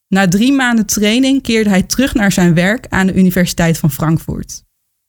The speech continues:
Op achtentwintig juli negentien negenendertig trouwde hij met Irene Schönbein, een dochter van een professor aan de Universiteit van Frankfurt. Ze leerden elkaar kennen toen Mengele zijn kooschappen in Leipzig liep.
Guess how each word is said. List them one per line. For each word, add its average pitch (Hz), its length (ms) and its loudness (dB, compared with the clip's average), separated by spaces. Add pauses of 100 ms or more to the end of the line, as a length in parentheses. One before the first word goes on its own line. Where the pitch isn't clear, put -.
(260)
Op 180 200 -2
achtentwintig 233 580 -2
juli 202 220 2
negentien 180 400 0
negenendertig 180 1040 0
trouwde 208 420 0
hij 196 240 2
met 175 180 2
Irene 196 640 0 (140)
Schönbein, 180 840 0 (360)
een 170 160 2
dochter 226 380 0
van 196 160 0
een 180 80 2
professor 180 640 0
aan 208 180 0
de 202 80 0
Universiteit 156 640 0
van 156 140 -2
Frankfurt. - 560 -6 (720)
Ze - 180 -6
leerden 226 320 0
elkaar 196 360 -2
kennen 269 360 0
toen 208 360 0
Mengele 202 340 2
zijn 180 260 2
kooschappen 202 600 0
in 170 180 4
Leipzig 156 480 -2
liep. - 260 -10